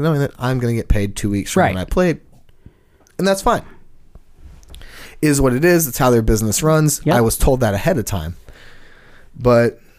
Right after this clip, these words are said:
Speaker 1: there are also several bars that I play that I know they give you a check the day of, and it's like,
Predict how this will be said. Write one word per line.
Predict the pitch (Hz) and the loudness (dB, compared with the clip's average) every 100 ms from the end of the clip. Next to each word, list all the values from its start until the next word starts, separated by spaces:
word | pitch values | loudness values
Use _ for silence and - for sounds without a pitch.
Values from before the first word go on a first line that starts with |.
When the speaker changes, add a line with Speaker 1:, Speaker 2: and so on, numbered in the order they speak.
| - - _ _ _ _ | -20 -20 _ _ _ _
Speaker 1:
there | - 127 | -2 2
are | 127 | 4
also | 123 135 | 2 0
several | 120 - 120 | 0 0 0
bars | 110 110 110 | 0 0 0
that | 107 | 0
I | 104 | -2
play | - 98 104 | -2 -2 -2
that | 98 | -4
I | 92 | -4
know | 92 92 | -4 -6
they | 92 | -6
give | 92 90 | -6 -6
you | 92 | -8
a | |
check | 85 - 92 - | -6 -6 -6 -8
the | - | -12
day | 85 85 82 | -8 -6 -4
of, | 98 90 87 | -4 -4 -6
and | 87 80 | -8 -8
it's | - | -8
like, | 82 78 | -10 -10